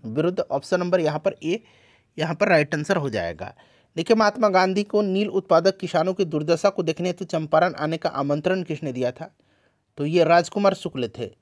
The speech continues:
उन्नीस सौ अठारह में गुजरात के खेड़ा सत्याग्रह से संबंध नेता कौन से थे? खेड़ा सत्याग्रह से, तो खेड़ा सत्याग्रह से थे आपके महात्मा गांधी, सरदार पटेल और इंदुलाल याग्निक यानी कि एक, दो, तीन राइट आंसर यहाँ पर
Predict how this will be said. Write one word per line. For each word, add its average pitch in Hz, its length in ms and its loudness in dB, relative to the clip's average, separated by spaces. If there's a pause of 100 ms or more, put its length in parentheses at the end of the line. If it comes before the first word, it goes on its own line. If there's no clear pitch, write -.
(500)
उन्नीस 190 200 2
सौ 233 60 6
अठारह 185 440 4
में 214 160 0
गुजरात 175 420 4
के 190 140 0
खेड़ा 180 380 2 (220)
सत्याग्रह 160 460 2
से 185 140 -4
संबंध 175 440 -4
नेता 170 260 2
कौन 117 260 -6
से 110 140 -16
थे? - 140 -20 (680)
खेड़ा 190 220 2
सत्याग्रह 104 540 -4
से, - 200 -18 (500)
तो 156 80 -2
खेड़ा 190 260 4
सत्याग्रह 196 480 4
से 190 140 -2
थे 196 120 0
आपके 180 240 4
महात्मा 165 380 0
गांधी, 180 300 0
सरदार 165 340 2
पटेल 170 320 2
और 160 200 -2
इंदुलाल 160 460 0
याग्निक 156 380 0
यानी 160 200 -2
कि 226 200 -8 (440)
एक, 180 220 0
दो, 165 180 0
तीन 202 300 -6 (500)
राइट 160 280 4
आंसर 160 240 -4
यहाँ 139 200 -4
पर 151 140 -6